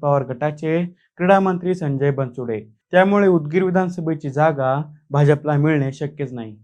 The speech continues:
त्यामुळे सुधाकर भालेराव यांनी भाजप सोडून तिकीट मिळाले या आशेने राष्ट्रवादीमध्ये प्रवेश केला आहे. तिसरे नेते आहेत भाजपचे ज्येष्ठ नेते हर्षवर्धन पाटील.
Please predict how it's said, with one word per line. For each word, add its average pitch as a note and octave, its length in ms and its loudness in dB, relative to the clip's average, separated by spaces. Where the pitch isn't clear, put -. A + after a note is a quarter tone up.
त्यामुळे B2+ 260 -4
सुधाकर C3 400 -4
भालेराव C3+ 480 0
यांनी D#3 380 0
भाजप D3 380 4
सोडून D#3+ 300 0
तिकीट D3 320 -6
मिळाले C#3+ 320 0
या C3 100 2
आशेने D#3+ 440 0
राष्ट्रवादीमध्ये F3 640 0
प्रवेश C3+ 380 -4
केला A#2 180 -6
आहे. G#2+ 180 -10
तिसरे G3+ 260 4
नेते F#3+ 300 2
आहेत D3+ 320 4
भाजपचे C#3+ 460 0
ज्येष्ठ E3+ 340 0
नेते D3 380 -2
हर्षवर्धन C#3+ 600 -2
पाटील. A2+ 380 -14